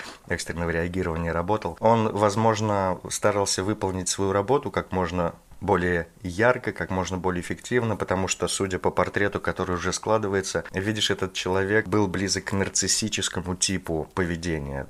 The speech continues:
То есть он должен был быть ярким во всём, самым ярким.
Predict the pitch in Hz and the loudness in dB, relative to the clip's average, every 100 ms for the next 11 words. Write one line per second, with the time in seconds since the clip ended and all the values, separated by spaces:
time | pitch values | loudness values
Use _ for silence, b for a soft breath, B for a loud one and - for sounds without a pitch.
0 | - - 95 92 92 90 - - 107 113 | -10 -2 2 2 0 0 -2 2 4 4
1 | 113 - 90 104 101 95 101 92 98 - | 2 -2 2 2 4 2 2 2 -2 4
2 | 101 101 95 85 90 - - 73 64 - | 4 4 0 2 2 2 2 0 -2 0
3 | - 85 76 76 71 65 - | 2 4 2 -2 -4 -4 -10